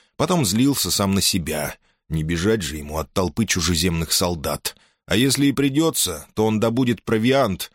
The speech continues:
и потребует подкрепления из Испании и Греции. Тогда египтяне поймут, что значит угрожать жизни человека, который правит Римом.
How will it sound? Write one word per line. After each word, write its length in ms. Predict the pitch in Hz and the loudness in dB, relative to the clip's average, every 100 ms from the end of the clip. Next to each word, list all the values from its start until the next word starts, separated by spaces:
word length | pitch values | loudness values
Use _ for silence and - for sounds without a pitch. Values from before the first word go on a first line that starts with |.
| _ | _
и 80 | 117 | -2
потребует 540 | 117 107 131 117 110 | -2 0 0 2 0
подкрепления 720 | - - 120 110 117 110 104 101 | -2 -2 -2 0 2 2 2 2
из 120 | 101 | 0
Испании 600 | - - 123 110 90 90 | -2 0 0 2 0 0
и 80 | 98 | 0
Греции. 720 | 98 110 - - 80 71 - _ _ - | 2 2 0 -4 -4 -8 -12 _ _ -4
Тогда 360 | 175 165 170 | -2 0 2
египтяне 600 | 160 135 131 - 143 131 | 2 2 -2 0 0 0
поймут, 500 | - 117 113 107 101 | 0 0 2 0 0
что 220 | - - 85 | -2 -2 0
значит 340 | 87 - 87 | 0 -2 -4
угрожать 420 | 78 87 92 92 | -2 0 2 0
жизни 340 | 82 95 90 82 | 0 2 2 2
человека, 560 | - 80 87 98 - | 0 0 0 0 -2
который 320 | 82 78 85 | -8 -4 -4
правит 400 | 78 87 82 80 | 0 0 0 -2
Римом. 540 | - 95 82 76 73 | -2 0 0 -4 -10